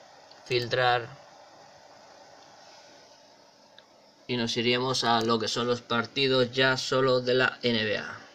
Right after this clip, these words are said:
que sería mañana a la una, digamos, pero es hora local de aquí, sería a la una de la mañana. Entonces sería Filadelfia,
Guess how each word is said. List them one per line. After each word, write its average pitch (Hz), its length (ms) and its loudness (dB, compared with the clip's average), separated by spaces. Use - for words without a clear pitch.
que 113 100 -4
sería 113 300 2
mañana 139 640 4
a 135 40 6
la 131 120 6
una, 139 540 2
digamos, 123 400 0
pero 120 220 6
es 123 240 4
hora 120 480 4
local 131 840 6
de 120 160 2
aquí, 113 380 -2
sería 117 340 2
a - 160 2
la 110 140 4
una 123 340 2
de 120 80 6
la 113 100 4
mañana. 107 480 -4
Entonces 113 240 -2
sería 107 280 0
Filadelfia, 135 1000 0